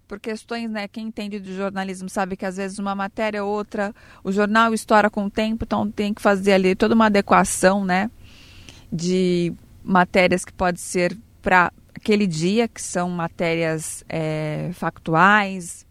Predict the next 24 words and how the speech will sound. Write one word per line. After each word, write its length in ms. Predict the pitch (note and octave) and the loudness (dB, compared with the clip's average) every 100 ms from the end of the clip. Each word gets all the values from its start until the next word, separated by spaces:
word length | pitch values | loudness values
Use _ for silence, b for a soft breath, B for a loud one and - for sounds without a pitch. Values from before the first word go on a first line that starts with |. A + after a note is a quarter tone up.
| _ | _
né, 200 | E3+ F3+ | -10 -6
mais 240 | E3+ E3+ | -6 -6
necessárias. 920 | E3+ E3 D#3+ - F3 F#3 G3 G3+ - B B B B B B - | -8 -8 -10 -6 -4 -4 -6 -10 -12 B B B B B B -10
Nesse 260 | F3+ F#3+ | -8 -8
caso 260 | - F#3+ F#3+ | 0 2 2
ela 160 | F#3+ F#3+ | 0 -2
não 120 | G#3 | -6
entrou, 320 | G#3 A#3 A#3+ | -8 -4 -2
mas 240 | B3 C4 | 0 2
vai 200 | A#3 C4+ | 2 2
vir 300 | C4+ C#4+ D4 | 0 -6 -2
hoje, 460 | A#3 G#3+ F#3+ F#3 D#3 | 2 2 0 -2 -6
que 200 | - A3+ | -8 -8
é 80 | A3+ | -8
sobre 600 | - - C4+ D4 C4 A#3+ | -10 -2 2 2 0 -2
a 80 | A3 | -4
questão 560 | G#3 G3+ - A#3+ A#3+ | -8 -12 -8 -6 -4
da 140 | A3+ A3 | -6 -6
saúde 520 | - A3+ C4 B3+ A#3 | -6 -6 -6 -10 -10
mental 580 | A3+ G#3 G#3 G3 G#3 A#3 _ - | -10 -8 -4 -2 -2 -6 _ -10
de 100 | G#3+ | -6
nós 460 | G#3+ G3 G#3 - | 0 0 0 -6
trabalhadoras, 1160 | - G3+ G3 G3 F#3+ E3+ D#3+ D#3+ E3 E3 - - _ - | -8 -4 -4 -4 -4 -4 -4 -2 -4 -6 -14 -20 _ -14
mulheres. 880 | F3+ F#3 F3 E3 D#3 C3+ C3 - | -10 -4 0 0 -2 -4 -10 -16